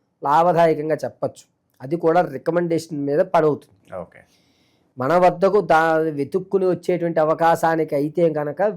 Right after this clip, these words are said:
Speaker 1: వ్యక్తిగతంగా మాత్రమే మీరు దాన్ని తెలుసుకోవాలి.
Speaker 2: అంటే పర్టికులర్‌గా వాళ్ళకి మంచి టైమ్ ఎప్పుడు వస్తుంది అనేది వ్యక్తిగతంగా వాళ్ళు
Speaker 1: వ్యక్తిగతంగా మాత్రమే దాన్ని మనం కూలంకషంగా పరిశీలన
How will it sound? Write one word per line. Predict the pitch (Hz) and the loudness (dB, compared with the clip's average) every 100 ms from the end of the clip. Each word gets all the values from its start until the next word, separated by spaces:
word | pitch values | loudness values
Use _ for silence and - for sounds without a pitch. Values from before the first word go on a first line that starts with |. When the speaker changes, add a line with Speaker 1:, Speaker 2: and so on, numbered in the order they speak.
| 175 | -8
Speaker 1:
వ్యక్తిగతంగా | 139 135 - 214 202 180 170 160 160 | -8 -8 -6 -2 -2 0 -2 0 0
మాత్రమే | 156 147 - 156 185 | 0 -4 -4 -4 -2
మీరు | 190 170 | -2 -2
దాన్ని | 180 180 | -2 0
తెలుసుకోవాలి. | 202 143 - 117 110 | -2 -2 -8 -12 -6
Speaker 2:
అంటే | 123 | -6
పర్టికులర్‌గా | - 117 117 123 117 139 | -2 -2 0 0 2 2
వాళ్ళకి | 139 117 113 107 | 4 4 4 0
మంచి | 104 113 - | -6 -6 -2
టైమ్ | 123 | -2
ఎప్పుడు | 113 113 110 | -2 -2 -4
వస్తుంది | - 107 | -4 -8
అనేది | 104 113 | -6 -6
వ్యక్తిగతంగా | 139 117 120 113 113 110 143 | -6 -4 -2 -2 -2 0 2
వాళ్ళు | 107 | 2
Speaker 1:
వ్యక్తిగతంగా | 170 165 160 156 151 | 2 2 0 0 2
మాత్రమే | 143 139 - 175 277 - _ _ _ - | 0 -2 -4 0 0 -2 _ _ _ -4
దాన్ని | 170 165 | -2 0
మనం | 160 185 214 | 0 0 -2
కూలంకషంగా | - 165 170 160 160 170 160 165 | 2 4 4 2 -2 -2 0 0
పరిశీలన | 160 151 160 180 165 165 | 2 0 0 2 2 4